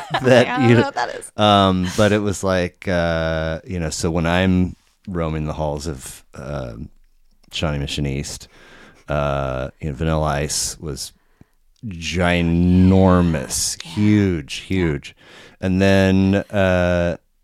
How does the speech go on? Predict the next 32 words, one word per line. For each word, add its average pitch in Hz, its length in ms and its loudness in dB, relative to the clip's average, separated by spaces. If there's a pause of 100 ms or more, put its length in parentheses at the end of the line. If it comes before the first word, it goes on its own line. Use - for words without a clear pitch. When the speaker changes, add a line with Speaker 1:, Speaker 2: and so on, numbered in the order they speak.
(100)
Speaker 1:
Third 101 320 0
Base - 580 -6 (200)
came 76 260 -4
out, 67 420 -8
and 73 200 -8
they, 73 540 -8
uh, 67 420 -10
I 71 60 -20
think 76 280 -20
they 69 120 -18
called 67 300 -18
theirs 69 300 -14
the - 100 -20
Cactus - 760 -14 (380)
cassette, - 460 -12
the - 60 -20
Cactus - 400 -16
album. 76 320 -10 (680)
Um, 82 720 0 (260)
but 90 120 -2
it 82 100 -4
was, 78 460 -8 (160)
um, 69 680 -8 (2250)
M-, 87 220 -12 (220)
M 87 220 -6
C, 87 560 -8 (240)
it 85 60 -12
was 82 140 -10
Pete - 300 -6
Nice, 87 360 -4
not 85 260 -8
Pete - 220 -14